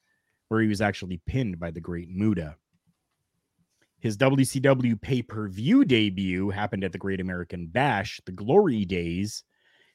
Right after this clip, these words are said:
where he participated in the King of the Hill Battle Royal.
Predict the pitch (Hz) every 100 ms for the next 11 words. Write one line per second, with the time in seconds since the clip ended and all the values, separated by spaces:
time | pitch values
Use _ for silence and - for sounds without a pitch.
0 | - 117 113 110 117 104 147 139 139 123
1 | 104 92 95 95 110 107 98 90 90 -
2 | 143 160 185 185 127 101 95 90 78 156
3 | 160 95 85 90 - _ _ _ _ _
4 | _ _ _ - 92 85 76 78 82 101
5 | 85 78